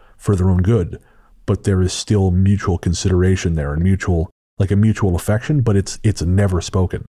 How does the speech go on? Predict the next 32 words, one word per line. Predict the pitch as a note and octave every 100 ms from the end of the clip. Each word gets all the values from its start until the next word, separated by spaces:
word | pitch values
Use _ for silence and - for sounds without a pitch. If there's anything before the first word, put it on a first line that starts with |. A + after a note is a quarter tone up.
| _ -
And | A#2
as | B2+
you | G2
say, | F3 F#2
a, | D2 C#2
a | F#2+
lazier | E2 G#2 A#2+ G2+ E2+
filmmaker | A2 C#3 F2 - - - _ _ _
would | F#2+ F#2+ F2+
have | F#2+ F#2 -
to | F#2 E2 D#2 - _ _ -
say | - A2+ G#2
something. | - D#2 -
He | G2+
would | F2
have | G2 F#2
to | E2+
say, | - G2 D2
you | D#2 D#2
know, | C#2+ - _ _ - - _ _
"Oh, | G#2 F#2 E2+ - _ -
I | F#2+
wish | G2 F2+
you | G2
would | F2
s-, | -
talk | - - -
to | -
me | F#2
more," | F2+ E2 -
or | - F#2
whatever. | D2+ B1+